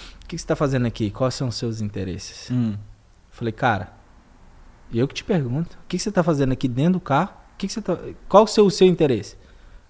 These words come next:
Speaker 1: Eu fiz dele a mesma pergunta, né? Aí ele falou, "Não, eu sou policial, quero saber que você tá aqui." Eu falei, "Não, vim cá passear, não posso não.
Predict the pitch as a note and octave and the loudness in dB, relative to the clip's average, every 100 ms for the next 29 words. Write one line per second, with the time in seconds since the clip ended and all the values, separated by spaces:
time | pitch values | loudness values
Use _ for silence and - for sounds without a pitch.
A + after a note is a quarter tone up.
0 | - F3 D#3+ C#3 C3+ C#3 G#3+ A3+ D3+ G3 | -18 -12 -6 -2 2 2 2 2 4 4
1 | G3+ G#3 C#3+ C3 C#3 F3+ - - - - | 4 2 2 0 -2 -4 -8 -20 -20 -20
2 | - - - - A#2+ A2+ A#2 A#2+ B2+ C#3 | -20 -20 -20 -10 -4 -2 0 0 0 -2
3 | D3+ D3 D#3 F#3 C3+ C3+ C#3+ D3 - C#3 | -2 0 2 2 0 -4 -4 -4 -2 -2
4 | C#3+ C3 C#3 C3 - C#3+ F3+ - B2+ D3 | -2 -4 -2 -2 -4 -6 -6 -6 -6 -4
5 | F#3+ B3 A#2+ A#2+ A#2+ D3 C#3+ F3+ D3+ A#2+ | -6 -4 -4 -4 -2 -2 -2 0 2 2
6 | A#2+ A#2 - B2 E3+ | 0 0 0 0 0